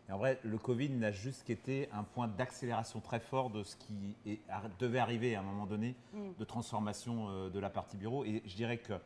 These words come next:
Speaker 1: qu'est-ce qui a fait vraiment rupter ce point-là ? C'est le télétravail, parce qu'avant on en parlait, toutes les entreprises n'y étaient pas passées. Et on a vu que c'est une obligation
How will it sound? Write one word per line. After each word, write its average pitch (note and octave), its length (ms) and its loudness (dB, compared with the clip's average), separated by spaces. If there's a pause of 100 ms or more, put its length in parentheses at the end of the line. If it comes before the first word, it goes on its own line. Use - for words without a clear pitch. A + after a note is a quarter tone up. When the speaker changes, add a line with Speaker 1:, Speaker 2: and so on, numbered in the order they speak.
(560)
Speaker 1:
qu'est-ce C#3+ 220 4
qui C3 80 0
a A#2 40 2
fait A#2 120 0
vraiment G#2+ 300 4
rupter B2 420 2
ce - 160 -2
point-là ? A#2 480 2 (160)
C'est - 300 -6
le F#2 60 -4
télétravail, A2 580 2 (100)
parce - 200 -4
qu'avant F#2+ 520 2
on A2 80 4
en G2+ 100 2
parlait, G2+ 460 0
toutes A#2 140 -4
les G#2+ 100 0
entreprises G#2+ 380 -4
n'y G2 60 -4
étaient F2+ 140 -6
pas F#2+ 140 -4
passées. C3 380 -4 (340)
Et G2 40 -4
on G#2 100 4
a G#2+ 100 8
vu C#3+ 140 4
que - 80 -6
c'est G#2+ 580 2
une B2 140 4
obligation C3 640 4